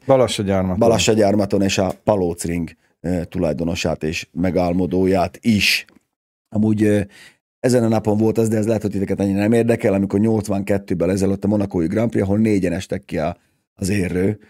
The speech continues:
Speaker 2: ö, különböző okok miatt, senki nem akarta megnyerni ezt a versenyt, ez így alakult. Majd az nyerte meg, aki kiesett az érről egyszer, de előtte összetörték magukat, azt hiszem, Pironi, meg a De Cesar, és,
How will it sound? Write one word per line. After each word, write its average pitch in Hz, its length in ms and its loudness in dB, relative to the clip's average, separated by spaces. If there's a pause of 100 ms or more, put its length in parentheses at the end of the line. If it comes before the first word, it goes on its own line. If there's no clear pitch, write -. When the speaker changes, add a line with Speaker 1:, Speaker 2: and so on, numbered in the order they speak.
(440)
Speaker 2:
ö, 85 160 -2
különböző 101 500 0
okok 101 180 0
miatt, 104 180 0
senki 120 320 0
nem 92 120 2
akarta 87 300 -2
megnyerni 87 340 -2
ezt 92 160 -4
a 87 60 -2
versenyt, 85 320 -4
ez 85 80 -8
így 92 180 -4
alakult. 95 500 -8
Majd 117 300 0
az 127 160 2
nyerte 107 300 -2
meg, 113 160 0
aki 104 340 -2
kiesett 101 480 0
az 98 120 0
érről 104 280 2
egyszer, 110 300 0
de 107 100 2
előtte 101 280 0
összetörték 92 480 -2
magukat, 90 260 -2
azt 82 140 -6
hiszem, 95 160 -6
Pironi, 98 340 -4
meg 80 160 -6
a 92 40 -8
De 95 120 -6
Cesar, 101 280 -6
és, - 140 -8